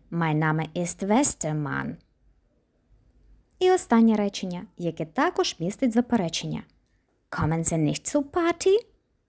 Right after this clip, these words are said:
Ви не прийдете на вечірку. Doch, aber ein bisschen später. Навпаки ж, прийду, але трошки пізніше. Jetzt macht die nächste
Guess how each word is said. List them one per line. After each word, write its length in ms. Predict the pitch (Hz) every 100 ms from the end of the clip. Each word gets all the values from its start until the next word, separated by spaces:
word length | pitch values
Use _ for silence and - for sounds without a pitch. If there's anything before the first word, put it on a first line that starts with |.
| _
Ви 180 | 180 208
не 200 | 208 175
прийдете 500 | - 208 170 151 190
на 140 | 254 311
вечірку. 640 | 349 - 175 - - - - _ _ _ _ _ _ _ _ _ -
Doch, 440 | 156 170 180 175 - _ _ -
aber 220 | 196 170 -
ein 300 | 180 170 151
bisschen 400 | 147 - 156 147
später. 720 | - - 175 160 156 160 - - _ _ _ _ _ _ _ _ _ _ _ 254
Навпаки 720 | 302 285 277 277 - 180 190
ж, 180 | - - _ _
прийду, 600 | - 156 139 175 269 165 - _
але 220 | 254 302 277
трошки 360 | - - -
пізніше. 640 | 240 269 170 139 - - - - _ _ _ _ _ _ _ _ _ _ _
Jetzt 600 | 175 156 233 320 - - - -
macht 420 | 160 185 302 - -
die 80 | 160
nächste 460 | 170 233 - -